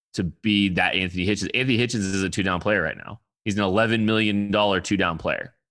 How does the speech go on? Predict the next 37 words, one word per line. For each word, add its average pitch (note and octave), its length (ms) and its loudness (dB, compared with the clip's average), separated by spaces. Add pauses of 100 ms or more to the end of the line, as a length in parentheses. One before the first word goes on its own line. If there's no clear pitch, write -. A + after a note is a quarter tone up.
(720)
And F#2+ 220 0
the F#2 60 0
Chiefs G#2+ 400 0
just G#2 200 -2
spent G2 200 0
another F#2+ 480 0 (100)
top G2 300 -2
pick F#2+ 260 -2
on F2+ 140 -2
another, F2 560 -2 (560)
you F#2+ 80 -2
know, E2+ 120 -2
two G2 180 -2
down F2+ 200 0
player F2 260 -2
for E2+ 140 -8
the E2+ 100 -6
long D#2+ 260 -4
term. - 260 -10
So G2+ 220 0
it's, - 300 -6 (1080)
I B2+ 60 0
don't C#3+ 80 4
know. A2+ 80 2
It's A2+ 160 0
interesting. A2+ 500 -2
I A2 80 2
think B2 160 2
this C3 140 0
has A#2 120 2
always A#2 360 4
been A2+ 160 0
a A2 40 0
priority G#2+ 480 2
for G2+ 160 -2
Brett F2+ 280 0
Veach. - 480 -2